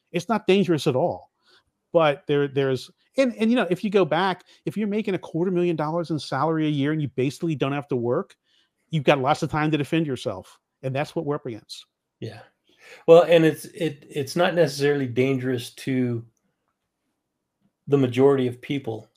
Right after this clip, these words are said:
Speaker 2: but it could be dangerous to academia.
Speaker 1: That's what, right. That, and, and it's, it is dangerous to them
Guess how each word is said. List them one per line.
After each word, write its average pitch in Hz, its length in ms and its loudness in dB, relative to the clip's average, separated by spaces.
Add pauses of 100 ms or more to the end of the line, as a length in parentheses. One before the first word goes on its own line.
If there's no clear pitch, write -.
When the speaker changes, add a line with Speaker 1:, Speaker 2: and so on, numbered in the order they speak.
(100)
Speaker 2:
but 127 140 0
it 120 120 -6
could 139 180 -4
be 127 100 -2
dangerous 117 640 -2
to 117 460 -4
academia. 113 680 -10 (680)
Speaker 1:
That's - 260 -8
what, 156 260 -4
right. 156 140 -8
That, 147 140 -8 (100)
and, 165 120 0
and 180 120 2
it's, - 180 -6
it 170 180 -2
is 226 140 0
dangerous 185 380 -6
to 123 100 -6
them 110 140 -10